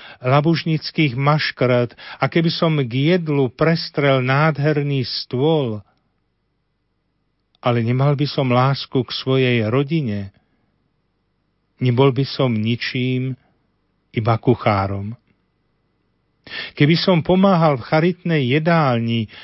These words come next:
v domove dôchodcov spieval koledy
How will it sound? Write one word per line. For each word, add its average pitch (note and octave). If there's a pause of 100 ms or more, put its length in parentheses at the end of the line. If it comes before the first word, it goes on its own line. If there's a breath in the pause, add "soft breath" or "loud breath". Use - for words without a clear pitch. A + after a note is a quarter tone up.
(120 loud breath)
v B2
domove D#3
dôchodcov C#3+
spieval C#3
koledy B2+